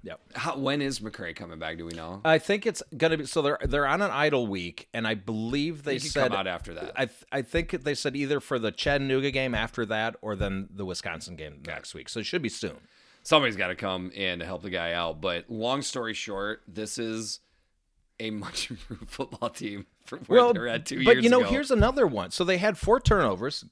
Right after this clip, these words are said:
Speaker 1: Gotta clean that
Speaker 2: Right.
Speaker 1: up. That's been a problem. They had ten penalties. Again, there, there's just too many penalties here. Um, DeVito's first pass interception.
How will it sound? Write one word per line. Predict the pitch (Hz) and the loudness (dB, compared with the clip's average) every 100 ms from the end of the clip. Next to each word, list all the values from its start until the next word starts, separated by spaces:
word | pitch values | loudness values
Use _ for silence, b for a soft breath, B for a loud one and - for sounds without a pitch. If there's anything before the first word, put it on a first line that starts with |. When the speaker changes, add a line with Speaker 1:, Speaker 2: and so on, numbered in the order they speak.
| - | -2
Speaker 1:
Gotta | 120 190 | 2 2
clean | - 165 123 | 0 0 4
that | 139 | 8
Speaker 2:
Right. | 135 | 10
Speaker 1:
up. | 98 | 8
That's | 135 - | 4 2
been | 202 | 0
a | 151 | 2
problem. | 151 123 - B - | 2 2 0 B 0
They | 147 | 2
had | 110 | 2
ten | - - 180 214 | 0 0 2 4
penalties. | - 202 160 107 | 2 2 0 0
Again, | 107 - 175 101 | 2 2 4 2
there, | 90 104 | -2 -8
there's | - 120 110 | -6 -4 -4
just | - 113 | -6 -6
too | - 208 | -2 -2
many | 214 139 | 0 -2
penalties | - 180 180 123 92 | -2 -2 -2 -2 -4
here. | - 95 101 B B B | -4 -2 -4 B B B
Um, | - 123 117 120 - _ _ _ _ | -2 0 0 -4 -12 _ _ _ _
DeVito's | 135 110 143 127 156 202 208 180 | -16 -4 0 2 2 4 4 4
first | - - 185 220 | 0 2 2 2
pass | 190 147 147 - | 2 2 0 -2
interception. | 143 143 143 123 - 131 123 | -4 -2 0 -2 -2 -6 -6